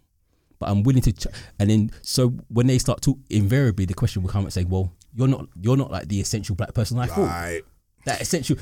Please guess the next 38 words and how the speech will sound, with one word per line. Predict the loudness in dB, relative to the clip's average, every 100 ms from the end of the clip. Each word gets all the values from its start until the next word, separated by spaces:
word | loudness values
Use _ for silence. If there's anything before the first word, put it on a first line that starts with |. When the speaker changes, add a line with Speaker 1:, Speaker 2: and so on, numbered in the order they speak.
| -2
Speaker 1:
the, | -2 0
uh, |
this, | 0 -2
this | -2 -4 -2
abstract | -4 -4 -6 -6 -2
idea | 0 0
of |
a | 0
black | -2 2
person. | 2 2 -2 -8 -12 _ _ _ _ _
But | -4
then | 2 2 2
sometimes | 0 4 4 4
I |
would | 2
say | 2 0
to | 0
you, |
"What | 0 -2
did | -2 0
you | -2
expect? | -2 -6 -10 -10 -14 -18 _ _ _ _ _ _ _ _ _ -2
What | -2 2
did | 0 2
you |
expect?" | 0 -2 -8 0
And | 4
this | 4 4
is, | 2
we | 4
have | 4 2
that, | 0
that | -2 2
nuance, | 4 4 0
there's | 0 0
that | 2 0
spectrum | -2 -4 -6 -6 -4
of, | -4